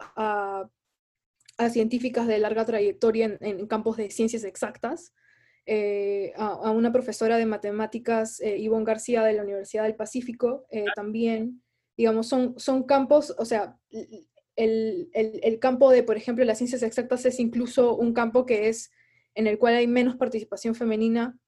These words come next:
que en economía, ¿no? Que, que de por sí sabemos que la participación no es del todo balanceada, ¿no?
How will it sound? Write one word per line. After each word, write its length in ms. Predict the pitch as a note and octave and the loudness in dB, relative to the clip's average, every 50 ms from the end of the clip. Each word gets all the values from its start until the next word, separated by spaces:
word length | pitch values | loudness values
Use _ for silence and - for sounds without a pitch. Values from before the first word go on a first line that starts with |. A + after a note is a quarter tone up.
| _ - | _ 2
que 360 | A#3+ A3 G#3+ G#3+ G#3+ - - | 4 4 4 4 0 -2 -4
en 100 | G#3+ G#3 | -6 -6
economía, 560 | G3+ G3 - G3+ G3 G3+ G#3+ A3+ A3+ G#3 F#3+ | -6 -6 -6 -8 -6 -4 -2 -2 -2 -2 -4
¿no? 240 | F3+ G3 F#3+ F#3+ A3 - | -8 -14 -16 -16 -10 -6
Que, 240 | - G#3 G3 G3 - | -4 -2 -2 -2 -4
que 440 | - G#3 G3+ G3 G3 G3 G3 G3 F#3+ _ _ | -2 -2 -2 0 -2 -2 -4 -6 -6 _ _
de 160 | G3+ A3 G#3+ | -2 -2 -2
por 160 | G#3+ G#3 G#3 | -2 -4 -10
sí 180 | - - A#3+ A#3 | -8 -8 -6 -4
sabemos 420 | A#3+ A#3 A3+ A3+ A3+ A#3 B3 B3 | -2 0 2 2 2 0 -2 -2
que 400 | - C4 G#3+ G3+ G3+ G3 G#3 G3+ G3 | -2 -2 -2 0 -2 -4 -6 -6 -4
la 180 | A3 A3 G#3+ - | -2 -2 -2 -2
participación 760 | A3+ A3 - G3+ - - A3+ - G3+ - - - A3 G#3+ G#3+ | -2 -4 -6 -8 -12 -10 -10 -10 -10 -8 -6 -4 -4 -2 -2
no 60 | A3 | -4
es 80 | A3 A3 | -4 -4
del 160 | A3 G3+ - | -6 -8 -6
todo 240 | - G#3+ G#3 G#3 G#3 | -6 -4 -4 -2 -2
balanceada, 540 | G3+ G3 G3 G#3 G#3 - - G#3 F#3+ G3 G#3+ | -2 -4 -4 -6 -10 -12 -12 -12 -12 -12 -16
¿no? 240 | - G#3+ C4 A#3+ | -16 -18 -18 -18